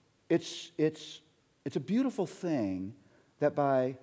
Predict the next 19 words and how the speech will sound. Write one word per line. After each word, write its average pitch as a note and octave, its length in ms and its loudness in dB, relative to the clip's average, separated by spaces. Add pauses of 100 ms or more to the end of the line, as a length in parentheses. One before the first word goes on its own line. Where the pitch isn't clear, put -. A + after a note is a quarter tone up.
(280)
God's C3+ 560 2
love D3+ 260 4
for D#3+ 320 -4
us, C3+ 580 -6 (380)
we D3+ 140 2
get E3+ 160 -2
to - 160 -8
eavesdrop A2 800 -2 (340)
on A2 160 -2
Jonah's G#2+ 320 -6
prayer. D#2+ 380 -12 (1300)
And, E3 160 4
and D#3+ 120 6
what F#3+ 220 2
you F3+ 80 -4
see B3+ 560 -2
in B2+ 220 -4
this G#2+ 180 -6
prayer E2+ 640 -8